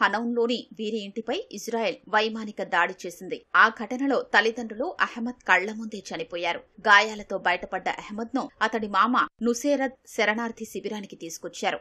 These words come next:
కోలుకున్నాడనుకున్న సమయంలోనే మళ్లీ ఈ పిల్లాడు ఉన్న ప్రాంతంపై బాంబు దాడి జరిగింది. ఆ దాడిలో మామతో పాటు రెండు కాళ్లను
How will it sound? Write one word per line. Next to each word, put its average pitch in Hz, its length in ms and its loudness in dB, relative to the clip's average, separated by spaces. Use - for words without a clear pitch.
కోలుకున్నాడనుకున్న 190 880 -4
సమయంలోనే 190 680 -10
మళ్లీ 208 300 -4
ఈ 208 140 -8
పిల్లాడు 240 420 -2
ఉన్న 233 160 -2
ప్రాంతంపై 202 680 -4
బాంబు 190 420 -2
దాడి 175 260 -10
జరిగింది. 165 500 -8
ఆ 233 120 6
దాడిలో 226 460 0
మామతో 233 520 2
పాటు 247 280 -4
రెండు 202 280 -6
కాళ్లను 196 600 -12